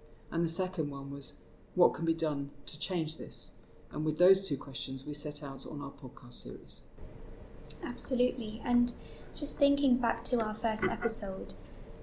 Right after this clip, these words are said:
Speaker 2: Um, we really did want to create a change, and, um, especially about victims who are men. And some of the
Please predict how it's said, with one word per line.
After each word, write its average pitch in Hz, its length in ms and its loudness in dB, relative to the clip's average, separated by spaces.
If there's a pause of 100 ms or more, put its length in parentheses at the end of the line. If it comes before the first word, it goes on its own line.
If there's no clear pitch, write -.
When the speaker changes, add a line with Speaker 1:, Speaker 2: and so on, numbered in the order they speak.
Speaker 2:
Um, 202 440 -2
we 240 300 4
really 247 420 4
did 233 300 8
want 208 200 0
to - 100 0
create 208 320 -2
a 214 60 -8
change, 196 600 -2 (100)
and, 196 380 0 (600)
um, 208 440 -2 (960)
especially 240 600 6
about 220 460 0
victims 220 680 -2
who 214 160 0
are 202 140 0
men. 202 400 -6
And 208 320 0 (100)
some 247 280 6
of 247 160 0
the 240 300 0